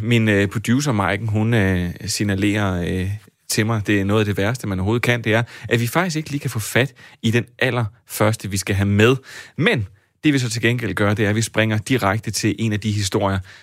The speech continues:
som i den her uge har modtaget helt ekstremt store mængder af overdådig kærlighed på de sociale medier. Tuvalakan Kandasamy,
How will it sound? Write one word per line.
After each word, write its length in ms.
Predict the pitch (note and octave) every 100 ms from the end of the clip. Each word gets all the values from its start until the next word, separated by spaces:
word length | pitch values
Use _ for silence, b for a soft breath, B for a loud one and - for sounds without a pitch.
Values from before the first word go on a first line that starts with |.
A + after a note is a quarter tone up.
| -
som 200 | - D3
i 40 |
den 200 | C#3 C3+
her 160 | C#3+ G#2+
uge 300 | F#2+ G#2 A#2+ B B B B
har 300 | - G#2+ - _ _ _
modtaget 520 | B2+ B2 B2+ B2+ F2+ G2
helt 360 | C#3 A#2+ G2+ b b _
ekstremt 760 | A#2+ G#2+ - - B2+ A2+ A2+ -
store 480 | - - G#2+ A2 A#2 A2+ -
mængder 460 | G#2+ A2 F2 G#2 F#2 b b b
af 200 | A2 G#2
overdådig 480 | G#2 G2+ F#2 G#2+ G2+
kærlighed 460 | - F#2+ G2+ G#2+ -
på 240 | - G2+
de 160 | F#2 G2
sociale 500 | - - D#2 C2 F#2 G2
medier. 360 | G2 - F#2+ F#2+ _ B B B B B B B _ _ _ _ _ _ _
Tuvalakan 680 | D3+ D3 C#3 - D3 D3+ D3+ - _ -
Kandasamy, 680 | B2+ B2 - G#2+ G#2+ A#2